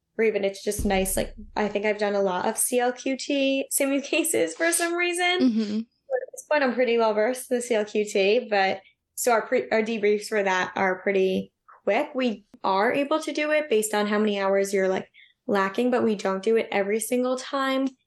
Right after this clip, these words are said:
Speaker 1: if a client isn't here because of the necessity for the pre-brief and debrief.
Speaker 2: Mm-hmm.
Speaker 1: Um, but I, I, what I'm wondering, what is your hours, like, how many hours have you accrued, I guess, from your first year?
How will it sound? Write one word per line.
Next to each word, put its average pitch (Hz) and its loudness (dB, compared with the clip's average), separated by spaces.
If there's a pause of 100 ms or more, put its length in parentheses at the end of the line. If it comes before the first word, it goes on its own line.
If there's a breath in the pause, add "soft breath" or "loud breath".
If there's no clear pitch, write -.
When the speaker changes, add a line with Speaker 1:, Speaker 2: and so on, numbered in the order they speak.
(140)
Speaker 1:
if 247 0
a 262 0
client 240 0
isn't 233 0
here 247 0
because 196 -2
of 202 -8
the 208 0 (680)
necessity 208 0
for 214 0
the 208 -2 (100)
pre-brief 240 0
and 233 0
debrief. 247 2
Speaker 2:
Mm-hmm. 208 -4
Speaker 1:
Um, 190 -2 (1200)
but 226 2
I, 220 0
I, 220 0 (180)
what 247 0
I'm 240 0
wondering, 240 0
what 220 2
is 247 0
your 226 0
hours, 196 2
like, 196 -4 (160 loud breath)
how 269 -2
many 294 2
hours 240 2
have 226 0
you 214 2
accrued, 196 0
I 202 2
guess, 214 -2
from 208 -2
your 196 0
first - -6
year? - -4